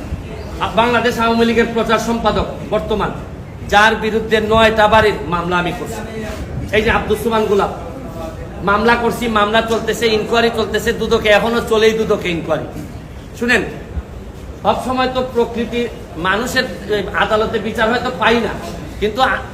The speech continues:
প্রকৃতির বিচার কিন্তু ঠিকই হয়। দেখেন, এইবার তারে, তার এলাকার কালকিনির মানুষ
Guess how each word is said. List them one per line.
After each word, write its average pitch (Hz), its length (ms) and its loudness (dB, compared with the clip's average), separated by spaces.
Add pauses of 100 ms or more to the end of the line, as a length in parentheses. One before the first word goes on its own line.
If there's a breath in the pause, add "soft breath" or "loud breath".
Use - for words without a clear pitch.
(160)
প্রকৃতির 240 480 -2
বিচার 240 300 2
কিন্তু 254 300 -4
ঠিকই 226 240 0
হয়। 196 200 4 (460)
দেখেন, 247 220 4
এইবার 254 400 4
তারে, 262 220 4 (960)
তার 226 200 4
এলাকার 247 420 2
কালকিনির 233 460 2
মানুষ 247 300 2